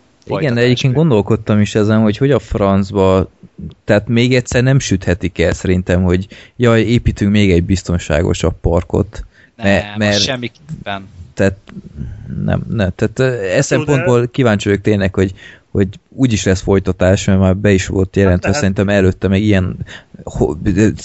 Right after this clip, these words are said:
Speaker 1: elképesztő bevételi adatoknál, aztán pláne, de hogy, hogy mi a francot csinálnak ebből a
Speaker 3: Hát
Speaker 1: történetből?
Speaker 3: szerintem én el tudom képzelni, hogy a Jurassic World kettőre meg majd az elveszett világot fogják alapul venni.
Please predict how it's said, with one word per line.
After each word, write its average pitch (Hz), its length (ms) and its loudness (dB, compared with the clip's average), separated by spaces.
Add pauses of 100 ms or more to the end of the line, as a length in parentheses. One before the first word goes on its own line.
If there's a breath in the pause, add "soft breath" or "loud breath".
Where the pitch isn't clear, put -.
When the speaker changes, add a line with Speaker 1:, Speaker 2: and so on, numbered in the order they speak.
(240)
Speaker 1:
elképesztő 87 720 -4
bevételi 82 440 2
adatoknál, 90 640 0
aztán 87 320 -2
pláne, 92 480 2 (500 loud breath)
de 92 520 2 (400)
hogy, 101 120 0 (120)
hogy 101 120 -2
mi 98 180 -2
a 139 60 2
francot 113 440 0
csinálnak 90 440 2
ebből 90 220 0
a 87 40 4
Speaker 3:
Hát 85 100 -4
Speaker 1:
történetből? 87 500 0
Speaker 3:
szerintem 226 500 0 (220)
én 240 80 -8
el 160 120 0
tudom 151 160 -4
képzelni, 151 360 -2
hogy 151 140 -2
a 151 260 2 (420)
Jurassic 151 420 -2
World 143 200 -4
kettőre 147 420 -2
meg 147 140 -4
majd 147 160 -2
az 147 100 -2
elveszett 131 400 0
világot 123 440 0
fogják 123 460 -2 (640 soft breath)
alapul 127 440 0
venni. 123 400 0